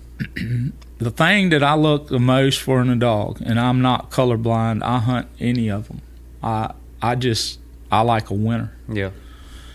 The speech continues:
Speaker 1: But the thing that I look most, my number one thing is, is I don't look for mouth. I don't look to,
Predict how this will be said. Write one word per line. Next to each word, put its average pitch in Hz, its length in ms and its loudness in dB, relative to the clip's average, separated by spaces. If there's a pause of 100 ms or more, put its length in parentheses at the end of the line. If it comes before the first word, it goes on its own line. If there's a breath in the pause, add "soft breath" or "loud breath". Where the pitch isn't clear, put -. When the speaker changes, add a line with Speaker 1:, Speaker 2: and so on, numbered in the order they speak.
(420 loud breath)
Speaker 1:
But 127 160 2
the 123 80 0
thing 160 340 4
that 151 120 2
I 147 100 4
look 147 340 0
most, 139 440 2
my 135 180 4
number 147 260 4
one 135 280 2
thing 131 340 4
is, 123 320 2
is 107 160 2
I 110 100 4
don't 131 160 2
look 139 180 0
for - 120 -2
mouth. 131 680 2
I 110 100 2
don't 127 140 0
look 131 240 -4
to, 120 220 -2